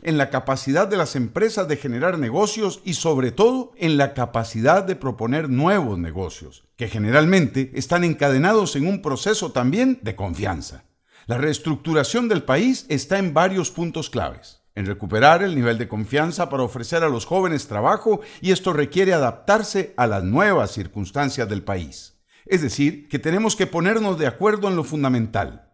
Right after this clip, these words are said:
Costa Rica no es de otros, es nuestro país, y como tal tenemos que velar por su innovación educativa,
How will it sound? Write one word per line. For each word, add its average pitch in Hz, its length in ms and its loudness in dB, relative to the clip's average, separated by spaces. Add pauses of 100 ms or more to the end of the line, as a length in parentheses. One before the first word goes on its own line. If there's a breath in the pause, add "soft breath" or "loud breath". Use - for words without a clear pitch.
Costa 110 240 -4
Rica 143 500 2
no 143 200 4
es 151 100 0
de 139 80 4
otros, 135 560 0
es 98 220 -8
nuestro 120 500 2
país, 127 400 0 (100)
y 143 140 -6
como 147 280 -2
tal 240 340 2
tenemos 175 340 2
que 170 140 0
velar 156 420 6
por 170 160 -2
su 165 160 -4
innovación 147 540 2
educativa, 185 720 -2